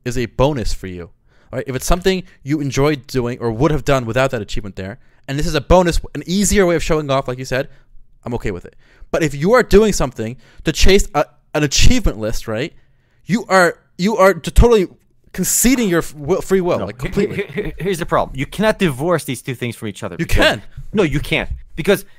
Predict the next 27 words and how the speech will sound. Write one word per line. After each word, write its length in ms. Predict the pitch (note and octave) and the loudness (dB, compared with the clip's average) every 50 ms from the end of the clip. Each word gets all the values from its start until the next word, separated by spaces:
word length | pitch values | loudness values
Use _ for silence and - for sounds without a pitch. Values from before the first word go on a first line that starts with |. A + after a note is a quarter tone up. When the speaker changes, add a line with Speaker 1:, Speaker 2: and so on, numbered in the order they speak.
| - - - | -20 -18 -10
Speaker 2:
you 180 | - D3 F3 F#3 | -4 -2 -2 0
want 240 | E3 G3+ A#3 B3 | 2 2 2 2
to 60 | B3 F3 | 0 -2
do 160 | - F#3+ G#3+ | -2 -4 -4
something 480 | - - G#3+ G#3+ A3 A#3+ C#4 D#4+ C4+ - - | -4 -6 -6 -6 -6 -8 -8 -8 -10 -6 -4
to 100 | G#3 - | -4 -4
prove 340 | - - - A3 A#3 A3+ F3+ | -4 -6 -6 -4 -2 0 0
that 120 | G3 E3 | 0 0
you 100 | D3+ D3 | 0 -4
did 180 | B2 - D#3+ A#2+ | -2 0 0 0
it, 120 | F#2 - | -2 -2
right? 260 | F2 F#2 G#2 A#2+ - _ - | -2 -2 -2 -4 -4 _ -6
And 100 | D3+ B2+ | -4 -4
the 100 | E3 - | -4 -4
only 160 | - A3+ B3 B3 | -2 -2 0 0
way 60 | A#3+ | 0
to 60 | G#3 | -2
prove 300 | D#3 - - - A3 A3 | -4 -6 -8 -6 -6 -4
you 120 | F#3+ F3+ D#3 | -4 -4 -2
did 160 | B2 F3+ E3+ | 0 0 0
it 100 | D3+ - | 0 -2
was 240 | B2 A#2 D#3 D#3 B2 | 0 0 0 0 0
the 60 | C3 | -2
achievement 440 | C#3 C3+ - - D3 D3+ C3+ C#3+ C#3+ - | -6 -6 -6 -8 -6 -4 -4 -6 -6 -6
or 120 | A#2+ A#2 | -6 -6
the 100 | G#2 G#2 | -6 -6
title. 340 | - - F#2+ F2 - - | -6 -6 -6 -6 -8 -12